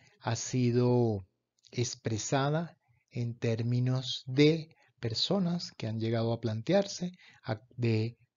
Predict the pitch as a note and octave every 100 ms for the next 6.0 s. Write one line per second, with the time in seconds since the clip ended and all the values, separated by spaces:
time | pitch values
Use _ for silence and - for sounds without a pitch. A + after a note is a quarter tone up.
0 | _ A2+ A#2 A#2 G#2+ G#2+ G#2+ - A#2 A2
1 | - A2 - F3 D#3 D#3 D3+ C3+ G#2 F#2+
2 | - A2+ G2 A#2 A#2 B2+ C3 D3 C#3+ C3
3 | B2 A#2 C3 - - - _ - A2+ A2
4 | A#2+ A#2 A#2+ G#2+ G2+ G#2 - - - C3
5 | B2+ F2 F2 E2+ - _ F2+ - -